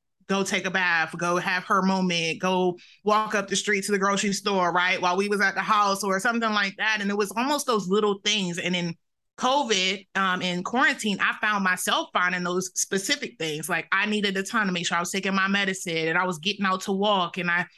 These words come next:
you know, was doing those things that was to fill me up. But it's funny because the,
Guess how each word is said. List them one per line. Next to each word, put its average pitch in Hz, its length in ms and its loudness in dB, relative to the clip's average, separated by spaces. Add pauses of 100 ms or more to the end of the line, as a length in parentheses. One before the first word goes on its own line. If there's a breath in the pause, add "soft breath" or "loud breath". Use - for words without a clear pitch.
(240 soft breath)
you 214 120 0
know, 214 60 4
was 190 100 2
doing 226 300 2
those 233 180 0
things 214 240 -2
that 190 140 0
was 185 120 -2
to 175 140 -6 (120)
fill 214 240 2
me 185 380 -2
up. 233 320 -2 (360 loud breath)
But 226 260 0
it's 214 160 -2
funny 294 340 0
because 233 420 -4
the, 208 220 -2